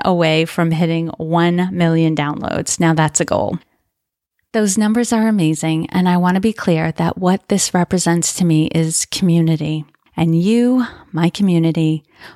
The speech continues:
while you have been listening to this podcast and sharing your thoughts and ideas, I've been listening to you. Many of the best ideas I've gotten for this podcast and my business have come from you,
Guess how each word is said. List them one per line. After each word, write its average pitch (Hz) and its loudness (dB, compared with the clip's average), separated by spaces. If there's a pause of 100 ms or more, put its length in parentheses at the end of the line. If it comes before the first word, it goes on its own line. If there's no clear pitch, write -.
while 165 2
you 180 2
have 214 0
been 214 0
listening 208 0
to 208 0
this 190 -2
podcast 175 -2
and 160 0
sharing 185 2
your 202 2
thoughts 170 -2
and 175 0
ideas, 160 0 (100)
I've 185 0
been 185 0
listening 165 0
to - -6
you. 165 -2 (720)
Many 202 2
of 196 -2
the 185 -2 (100)
best 190 -2
ideas 180 2
I've 165 -4
gotten 170 0
for 185 0
this 175 -2
podcast 185 0
and 170 0
my 165 2
business 208 2
have - -4
come 180 0
from 165 0
you, 160 0